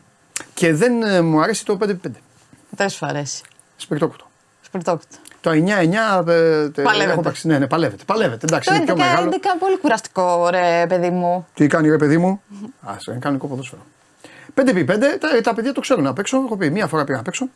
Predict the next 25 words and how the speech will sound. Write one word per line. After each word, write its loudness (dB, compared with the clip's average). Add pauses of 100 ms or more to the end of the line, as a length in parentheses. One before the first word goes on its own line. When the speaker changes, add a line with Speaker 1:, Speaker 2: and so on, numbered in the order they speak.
Speaker 2:
Ναι. -6 (200)
Speaker 1:
και -6
αποχώρησα, -6
έφυγα. -18 (220)
Λέω, 0
«Χαιρέτησα». -6 (240)
Speaker 2:
Γεια -4
σας. -14
Speaker 1:
Χαιρέτησα. -4 (180)
Το, 0
το -2
έχω -4
πει -4
πέρυσι, -2
να 0
το -2
πω -6
και -8
σε -6
σένα. -4 (1000)
Πάω 0
να 0
παίξω, -2
λοιπόν. 2
Speaker 2:
Ναι. -4